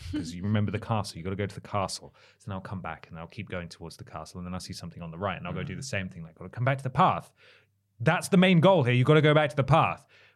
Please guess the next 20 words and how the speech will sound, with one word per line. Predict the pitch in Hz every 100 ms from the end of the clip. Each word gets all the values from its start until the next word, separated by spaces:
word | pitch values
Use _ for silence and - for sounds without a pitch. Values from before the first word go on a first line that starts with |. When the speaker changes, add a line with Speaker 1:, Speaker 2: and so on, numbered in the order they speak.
| -
Speaker 1:
But | 135
I'm | 131
always | 147 151 139
being | 139 135 123
pulled | 135 123
in | 113
different | 110 117
directions. | 107 110 107 92
There's | 87
always | 113 120
something | 120 110 101
to | 92
do, | 110 107 104 101 - - _ -
and | 101 98 95 92 - _ _ _ _ _ _ _ -
I | 131 131 127 127
haven't | - 156 160 151 117
really | 123 151 170 175 185 175 - _ _ _ _ _
struggled | - 156 165 208 180
with | 190
anything | 190 202 190 202 220